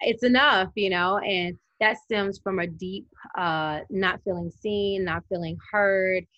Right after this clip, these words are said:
um, comes from, like, a lo-, the abuse that someone can have or might be experiencing in the world. And what is best for that is affirm-, affirming, "I am enough. My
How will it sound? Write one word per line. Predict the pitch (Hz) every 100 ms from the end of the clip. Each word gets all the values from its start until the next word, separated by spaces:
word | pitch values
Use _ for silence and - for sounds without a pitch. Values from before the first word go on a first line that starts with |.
| _ -
um, | - 175 160 180 -
comes | 190 170 180 -
from, | 190 160 160 156 156 -
like, | 180 170
a | -
lo-, | 180 - 190
the | 165
abuse | 156 185 180 -
that | 190 196
someone | - 185 170 165
can | 180
have | 160 170 165 170
or | 165
might | 160 -
be | 175
experiencing | 151 - - 170 175 - 170
in | - 165
the | 165
world. | 160 160 170 233 311 311 - - - -
And | 180
what | 180 180
is | 175 156 - - -
best | 160 185 - -
for | 214
that | 165 151 151 -
is | 170 - _ -
affirm-, | 160 160 170 - 180 165 -
affirming, | 170 156 _ 208 208 220 180 151 190 - _ _ _ 190
"I | 190 190 -
am | 185 185 196
enough. | 156 147 - - _ _ -
My | 185 170 165 160